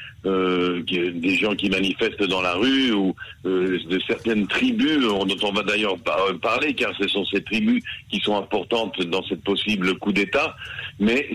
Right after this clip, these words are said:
évidemment, ce qui est extrêmement rare, hein, c'est qu'on s'en prenne à un membre de la famille royale,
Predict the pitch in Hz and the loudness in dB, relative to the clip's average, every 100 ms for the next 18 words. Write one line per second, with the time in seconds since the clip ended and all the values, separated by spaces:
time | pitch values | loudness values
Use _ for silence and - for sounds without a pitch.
0 | - 110 101 101 107 104 113 113 143 - | -4 0 2 2 0 0 0 0 0 -2
1 | - - - 135 131 123 104 87 143 170 | -4 -4 -2 0 2 2 2 0 2 2
2 | 135 - - - - 208 202 208 180 104 | 0 -4 -12 -14 -2 0 2 0 2 0
3 | 87 - 151 160 131 - 101 98 98 143 | -2 0 0 0 -2 -2 0 2 4 4
4 | 135 107 98 98 92 107 113 104 95 104 | 4 4 4 2 0 0 2 2 2 4
5 | 131 175 | 2 0